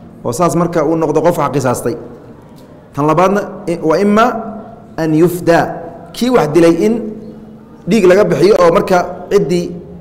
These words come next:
wax laga dilay dhiig ay la tagaan oo ay la noqdaan. Labada arrimood ayaa u bannaan oo ay leeyihiin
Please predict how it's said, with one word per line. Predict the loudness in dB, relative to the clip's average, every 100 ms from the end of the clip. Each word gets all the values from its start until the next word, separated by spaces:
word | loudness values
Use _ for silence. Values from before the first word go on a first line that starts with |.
| -20 -20 -20 -8
wax | -4
laga | 0 4
dilay | 4 4 4 2 -2 -12 -16 -18 -20 -20 -20 -10
dhiig | -4 0 2
ay | 2
la | 2
tagaan | 2 2 2
oo |
ay | 2
la |
noqdaan. | 2 2 0 0 -4 -14 -18 -20 -20 -4
Labada | 0 2 2 0
arrimood | 0 -2 0 -2 -4 -8 -16 -20 -20 -20 -10
ayaa | -6 -4
u | -2
bannaan | -2 -4 -4 -4 -8 -14 -6
oo |
ay | -4
leeyihiin | 0 0 0 -4